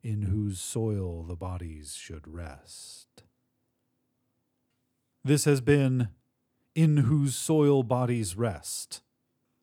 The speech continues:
written by Rebecca Havens.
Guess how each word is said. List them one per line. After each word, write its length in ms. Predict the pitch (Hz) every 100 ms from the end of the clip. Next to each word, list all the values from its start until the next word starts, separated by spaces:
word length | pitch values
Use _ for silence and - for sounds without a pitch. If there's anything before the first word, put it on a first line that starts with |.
| _ _ -
written 520 | 139 151 147 135 131
by 320 | 131 131 127
Rebecca 600 | 123 120 117 139 139 127
Havens. 760 | 107 123 90 78 69 64 -